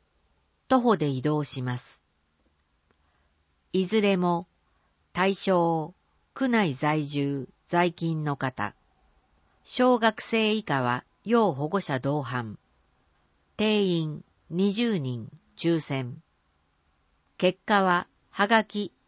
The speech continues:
またはメールで連絡。申し込み、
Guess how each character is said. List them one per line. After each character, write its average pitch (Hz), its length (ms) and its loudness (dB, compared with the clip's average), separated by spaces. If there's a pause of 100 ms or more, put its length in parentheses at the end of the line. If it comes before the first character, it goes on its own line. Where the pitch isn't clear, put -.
ま 180 140 2
た 220 160 2
は 139 120 2
メ 185 240 2
ー - 20 0
ル 185 120 -2
で 175 160 2
連 156 280 0
絡。 127 360 -4 (1400)
申 226 260 4
し - 140 -6
込 190 180 2
み、 170 220 -2